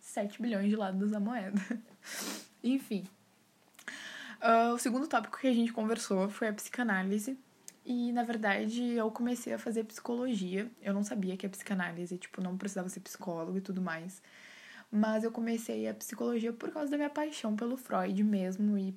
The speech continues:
pelo mistério do inconsciente e tudo que ele representa e tudo mais. Enfim, a psicanálise, então, estuda o inconsciente,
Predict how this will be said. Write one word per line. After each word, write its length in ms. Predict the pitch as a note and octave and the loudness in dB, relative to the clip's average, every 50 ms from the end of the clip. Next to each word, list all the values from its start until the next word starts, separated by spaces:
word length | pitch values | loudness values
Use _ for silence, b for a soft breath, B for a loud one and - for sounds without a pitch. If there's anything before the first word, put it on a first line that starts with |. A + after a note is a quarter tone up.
| - | -8
pelo 220 | - - G3 G3 F#3+ | -4 -4 -2 0 2
mistério 580 | F#3+ G3+ G3+ - - G3 F3+ F3+ F#3 F#3 G#3+ | 0 0 0 0 -2 -2 -2 -2 -2 -2 -2
do 100 | F#3+ G3 | 0 2
inconsciente 1200 | F#3+ F#3+ G3 - - G3+ G3+ G#3 - - A3+ G3 F3 F3+ F3+ F#3+ G#3 G#3 G#3 G3+ G#3 - - - F#3+ | 2 0 0 0 0 -2 -2 -2 -2 0 0 0 0 0 0 2 4 4 4 2 2 -2 -8 -4 -4
e 400 | F#3 F#3 F#3 - - G3 F#3+ G3 F#3+ | -2 -2 -4 -4 -4 -4 -4 -2 -2
tudo 180 | G#3+ G3 - | -4 -4 -4
que 80 | - A3 | -2 -2
ele 80 | G#3+ G#3+ | 0 0
representa 920 | G3+ G#3 - G#3+ A3 A3 G3+ F#3 F#3 F#3+ F#3+ G3 G3+ G3+ G3+ G3 G3+ G3+ | 0 0 -2 -2 -2 -2 -2 -2 -2 0 0 0 0 0 0 0 -2 -4
e 20 | |
tudo 200 | G3+ - G#3 A3+ | -4 -2 -2 0
mais. 600 | A3 G#3 F3+ F#3 F#3 G3 G3+ G#3 G#3 G#3 - - _ _ _ _ _ _ _ _ _ _ _ _ _ _ _ - - | 2 2 2 2 2 2 2 0 0 -2 -4 -14 _ _ _ _ _ _ _ _ _ _ _ _ _ _ _ -12 -4
Enfim, 360 | B3 C4 C4 - - F3+ F3 - _ _ _ B B B B B B B B B B B | -4 -4 -4 -2 -4 -6 -6 -6 _ _ _ B B B B B B B B B B B
a 100 | A3+ G#3+ | 2 2
psicanálise, 560 | - - - B3+ A#3+ A3+ A3 A3+ B3 A#3 A#3+ | 2 -4 -2 0 0 2 2 2 2 2 2
então, 300 | B3 B3 A#3 G#3 G#3 A3 | 2 2 2 2 2 2
estuda 320 | A3+ - - A3 G3+ G#3 | 0 -2 0 0 2 4
o 40 | G#3 | 4
inconsciente, 840 | G#3 G3+ G#3 - G3+ G3+ G3+ - G#3 F#3 G3 G3 C4 - - G4 | 4 2 2 0 -2 -4 -2 -2 -2 0 0 0 -2 -4 -6 -10